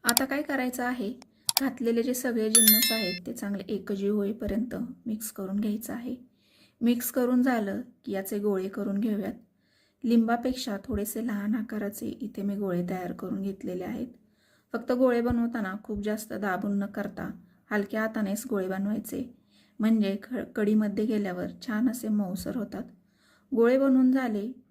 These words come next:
की आता आपण कढीची तयारी करूयात. तर त्यासाठी एका मिक्सरच्या भांड्यामध्ये सहा ते सात लसूण पाकळ्या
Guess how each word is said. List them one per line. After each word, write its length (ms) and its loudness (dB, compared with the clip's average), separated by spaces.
की 100 -10
आता 240 -6
आपण 360 -4
कढीची 480 -2
तयारी 260 -2
करूयात. 380 -2
तर 80 -2
त्यासाठी 680 0
एका 180 -4
मिक्सरच्या 540 0
भांड्यामध्ये 540 -2
सहा 260 0
ते 160 -4
सात 260 -4
लसूण 380 0
पाकळ्या 460 -4